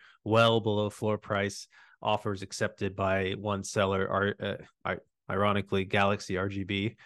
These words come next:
uh, named that way. So, you know, we, we really just haven't seen much happening on the F X hash side, and, uh, certainly not on Tezos. And we'll get to, uh, it's a little bit of an illusion,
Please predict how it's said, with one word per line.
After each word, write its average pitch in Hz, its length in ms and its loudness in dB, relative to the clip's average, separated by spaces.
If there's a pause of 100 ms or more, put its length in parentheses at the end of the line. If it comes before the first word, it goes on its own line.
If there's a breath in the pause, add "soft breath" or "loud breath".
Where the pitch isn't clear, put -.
(280 loud breath)
uh, 92 300 -4
named 98 280 -2
that 95 140 0
way. 95 180 0
So, 98 360 2 (680 loud breath)
you 147 80 2
know, 147 40 6
we, 147 200 8
we 175 140 6
really 165 380 8
just 131 180 -4
haven't 185 340 -2
seen 156 280 -2
much 120 180 -2
happening 110 460 -2
on 95 100 -8
the 98 60 -4
F 95 140 -6
X - 180 -8
hash 101 320 0
side, 95 400 0
and, 98 480 -2
uh, 92 240 0
certainly 143 360 4
not 113 280 2
on 101 180 -4
Tezos. 98 480 -4
And 101 80 -6
we'll 95 160 -6 (160)
get 95 180 -4
to, 92 240 0 (300)
uh, 92 80 -4
it's - 160 -8
a 98 40 -2
little 92 120 0
bit 98 120 6
of 92 60 2
an 92 120 2
illusion, 104 500 4